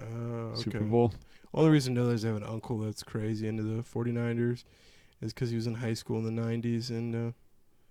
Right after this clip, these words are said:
Speaker 1: they were kinda like the, not the Patriots, but they were pretty dominant for
Speaker 2: Oh, yeah.
Speaker 1: for a few years. Okay, that makes sense. Um, wonder where he coached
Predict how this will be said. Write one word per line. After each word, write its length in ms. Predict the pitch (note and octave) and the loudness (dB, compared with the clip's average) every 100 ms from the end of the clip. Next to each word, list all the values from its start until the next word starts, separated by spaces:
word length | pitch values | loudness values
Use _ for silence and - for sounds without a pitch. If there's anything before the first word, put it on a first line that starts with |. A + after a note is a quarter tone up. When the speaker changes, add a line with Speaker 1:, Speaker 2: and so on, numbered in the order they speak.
| _ _ | _ _
Speaker 1:
they 80 | B2+ | -10
were 80 | A2+ | -6
kinda 200 | B2 A2 | -6 -4
like 180 | A2+ - | -6 -4
the, 220 | A2 A#2 - - - _ _ _ _ _ _ _ _ _ _ _ - | -4 -4 -10 -20 -20 _ _ _ _ _ _ _ _ _ _ _ -4
not 140 | A#2+ | -4
the 60 | C3 | -4
Patriots, 460 | - A2 G#2+ G#2 - | -6 -6 -4 -8 -6
but 300 | A2 G#2 - | -8 -8 -8
they 120 | G#2+ | -8
were 140 | G#2 | -8
pretty 240 | - A2 G#2+ | -8 -8 -6
dominant 540 | G#2+ G#2+ A2 A2 - | -6 -6 -6 -8 -10
for 140 | - F2+ | -4 0
Speaker 2:
Oh, 120 | D#2+ | 2
yeah. 280 | F2+ F#2 F#2+ - - - - - - - - - | 4 4 2 0 -14 -16 -16 -14 -14 -16 -12 -10
Speaker 1:
for 60 | |
a 40 | A2 | -8
few 160 | A#2 | -4
years. 300 | A2 A2+ A#2 | -2 -2 0
Okay, 340 | C3+ C3+ A#2 A#2 - | -2 0 -2 -2 -6
that 80 | A#2+ | -4
makes 240 | A2+ G#2+ - | -4 -6 -6
sense. 380 | A2 A2 - - - - - - - - - - | -6 -6 -12 -20 -20 -20 -20 -20 -20 -20 -20 -10
Um, 580 | B2+ C3+ C3+ C3+ C3+ A#2+ - | -6 -2 0 0 0 -4 -6
wonder 180 | C3 C3 | 0 2
where 100 | B2+ | 2
he 200 | A#2+ A2 | 0 -2
coached 400 | - B2 A#2+ | -2 -4 -4